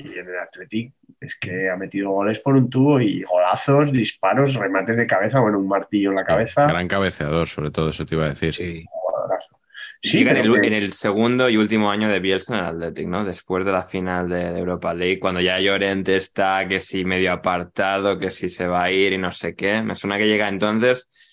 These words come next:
Speaker 4: aprovecha como la oportunidad y acaba teniendo esos, sus últimos ocho años de carrera, estrella del Athletic, de, de los treinta y uno a los treinta y nueve años.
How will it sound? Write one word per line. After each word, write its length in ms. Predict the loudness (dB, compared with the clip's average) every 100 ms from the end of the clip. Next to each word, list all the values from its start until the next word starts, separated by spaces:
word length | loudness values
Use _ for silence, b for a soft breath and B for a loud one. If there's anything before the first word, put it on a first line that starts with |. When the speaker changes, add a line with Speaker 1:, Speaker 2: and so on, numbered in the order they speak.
| b -8
Speaker 4:
aprovecha 480 | -4 0 0 0 2
como 140 | 2
la 80 | 2
oportunidad 520 | 0 0 0 0 0
y 40 |
acaba 240 | 0 0 0
teniendo 420 | -2 -2 -2 -6 _ _
esos, 260 | -8 -6 -8
sus 240 | -8 -4 -2
últimos 300 | 0 0 0
ocho 240 | 0 0
años 220 | -2 0 -2
de 100 | -2
carrera, 460 | -2 -2 -2 -2
estrella 440 | -4 -8 -2 0 0
del 100 | -2
Athletic, 500 | 0 0 2 0 -2
de, 280 | -4 -4 -8 b b _
de 140 | -16 -12
los 120 | -12
treinta 380 | -6 -4 -2 0
y 40 | 0
uno 80 | -2
a 20 |
los 40 | -4
treinta 200 | -4 -4
y 40 |
nueve 160 | -6 -6
años. 460 | -8 -8 -16 -20